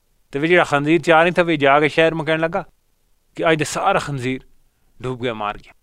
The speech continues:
تے اتنا میں لوگ آیا، مجھ لوگ آیا حضرت عیسیٰ علیہ السلام کو آتے، آ گئے، دیکھنے لگا تو وہ آدمی ٹھیک ٹھاک چیڑا لایا بھی، تے بیٹھے ہوئے لوگ دیکھ کے ڈر گیا تے حیران ہو گیا کہ یہ آدمی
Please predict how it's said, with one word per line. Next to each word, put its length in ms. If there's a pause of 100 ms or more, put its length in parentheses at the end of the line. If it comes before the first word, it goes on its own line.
(840)
تے 60
اتنا 280
میں 140
لوگ 320
آیا، 180 (240)
مجھ 360 (580)
لوگ 220
آیا 140
حضرت 120
عیسیٰ 160
علیہ 100
السلام 360
کو 160
آتے، 160 (580)
آ 180
گئے، 100
دیکھنے 340
لگا 200
تو 120
وہ 180
آدمی 240 (440)
ٹھیک 680
ٹھاک 220
چیڑا 320
لایا 260
بھی، 100 (340)
تے 100
بیٹھے 300
ہوئے 120
لوگ 240
دیکھ 260
کے 100 (380)
ڈر 240
گیا 120
تے 120
حیران 320
ہو 80
گیا 180 (160)
کہ 60
یہ 260
آدمی 220